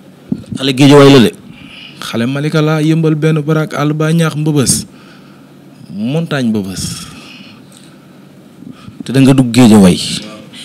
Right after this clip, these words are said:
Speaker 1: Ren, saison bii jeex, daan fa Mbaye Tine. Ñu ne déet ne waay, nga gestu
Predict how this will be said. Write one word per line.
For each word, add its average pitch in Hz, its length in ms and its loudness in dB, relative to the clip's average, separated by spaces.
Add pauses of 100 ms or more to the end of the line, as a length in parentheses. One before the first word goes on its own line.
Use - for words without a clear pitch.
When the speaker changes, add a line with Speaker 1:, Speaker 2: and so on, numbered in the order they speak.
(160)
Speaker 1:
Ren, 98 240 4 (260)
saison 120 320 6
bii 110 160 6
jeex, 104 220 0 (580)
daan 110 180 0
fa 101 140 0
Mbaye 98 200 0
Tine. 82 200 -8 (1120)
Ñu 117 160 2
ne 117 60 4
déet 110 200 4
ne 110 140 6
waay, 127 240 4
nga 107 160 0
gestu 113 400 -2